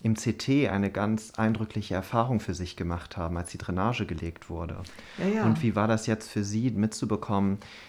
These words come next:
Speaker 1: dass auch andere Patientinnen solche Beschwerden unter einer Chemotherapie haben? Hat das für Sie eine Auswirkung gehabt, auch
Speaker 2: Ja,
Speaker 1: Entscheidungen für sich
Speaker 2: ich
Speaker 1: zu
Speaker 2: sag
Speaker 1: treffen?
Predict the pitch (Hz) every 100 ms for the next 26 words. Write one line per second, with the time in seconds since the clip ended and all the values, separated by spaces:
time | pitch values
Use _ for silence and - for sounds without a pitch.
0 | - - 95 - 107 95 113 113 113 110
1 | 110 - 107 131 131 104 101 101 104 -
2 | - - - - - _ - - 98 107
3 | - 107 104 - 107 123 139 110 95 113
4 | 110 110 101 98 117 131 127 110 98 -
5 | 95 107 110 95 90 95 - - - -
6 | - 104 - 104 101 92 - 110 - 113
7 | 110 101 - 98 123 - 92 98 127 131
8 | 127 - - 240 254